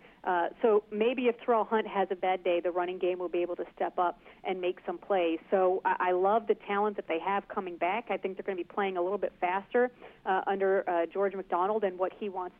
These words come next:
to do. Uh, defensively, you know, I know there's questions up front. That front four scares me a little bit, you know, going into the season just because there's not a lot of depth and experience there. But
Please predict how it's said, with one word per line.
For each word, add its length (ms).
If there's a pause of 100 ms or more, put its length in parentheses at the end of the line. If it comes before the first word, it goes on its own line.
to 80
do. 320 (360)
Uh, 120
defensively, 880 (180)
you 60
know, 80
I 100
know 240
there's 240
questions 480
up 160 (100)
front. 360
That 180
front 300
four 240 (240)
scares 320
me 100
a 80
little 200
bit, 340
you 80
know, 80
going 300
into 140
the 120 (100)
season 300
just 160
because 260
there's 160
not 220
a 40
lot 200
of 140
depth 260
and 80
experience 520 (120)
there. 260 (640)
But 240